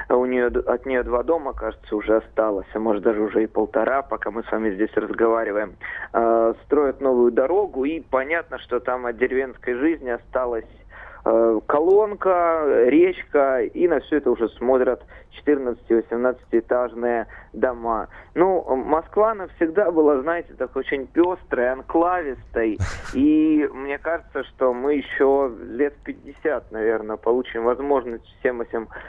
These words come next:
Speaker 1: э, любоваться.
Speaker 2: И, может
Speaker 1: Тем
Speaker 2: быть, купить этот самый домик, про
Speaker 1: Да,
Speaker 2: который вы
Speaker 1: да, и мож-,
Speaker 2: говорите.
Speaker 1: и, может быть, купить вот это маленькое счастье,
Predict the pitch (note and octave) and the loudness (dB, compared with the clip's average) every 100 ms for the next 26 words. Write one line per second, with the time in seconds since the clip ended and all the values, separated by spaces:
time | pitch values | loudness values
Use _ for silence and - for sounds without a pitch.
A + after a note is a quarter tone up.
0 | - - A2+ A#2 A#2 A#2+ B2+ C#3+ D3+ F3 | -6 0 4 6 6 4 4 2 2 -2
1 | F3+ - B2 A#2+ E3 E3 G#3 G#3 G3+ F#3+ | -4 -6 -2 0 0 2 2 0 -2 -2
2 | F#3+ G3 G3 E3+ D#3 D3+ D3 C3+ - D3 | -2 -4 -2 -2 0 0 -2 -2 -2 0
3 | D#3 C#3+ D#3+ E3+ - D#3 D3 D#3 D3+ D3 | 0 0 0 -2 -4 0 2 2 0 0
4 | D3 D3 D3 C#3 A#2 - G3+ B3 F#3 F3 | 0 2 2 2 0 0 0 0 -2 -4
5 | F#3 - E3+ G#3 G3 D#3 C#3+ C#3 C#3+ D3 | -4 -6 -6 -6 -2 -2 0 -2 -2 -2
6 | D#3 D3+ - D3+ - - F3+ - - | -2 -6 -2 -2 -2 -4 -4 -4 -2